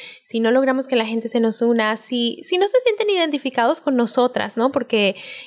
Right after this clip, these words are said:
tenemos aquí una visión muy, como muy realista de la maternidad cuando se trata de salud. No sé, no todo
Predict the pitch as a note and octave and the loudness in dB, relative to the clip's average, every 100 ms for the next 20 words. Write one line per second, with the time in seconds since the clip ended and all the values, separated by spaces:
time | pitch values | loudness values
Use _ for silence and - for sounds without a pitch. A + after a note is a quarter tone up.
0 | - - C4 B3+ D4+ D4+ C#4 C4+ C#4 B3+ | -10 -2 2 2 2 0 2 2 0 0
1 | B3+ A#3+ B3 B3+ B3 B3 A#3+ B3+ D#4 D4 | 0 2 2 2 2 0 2 2 2 0
2 | C4+ D#4+ D4+ C4 A3+ G#3 G#3 G3+ G3 G3 | 0 2 2 2 0 -2 -2 -2 -2 0
3 | A3 F4 F4+ - - - - B3 A#3 A3+ | 0 0 -4 -14 -16 -12 -2 0 2 0
4 | G#3+ G#3+ A3 B3 B3 A#3 A#3 C4 C4 A#3 | -2 0 2 0 0 0 2 2 2 -2
5 | - _ - E4+ B4+ - - A4+ A4 | -12 _ -4 0 0 0 -2 -2 2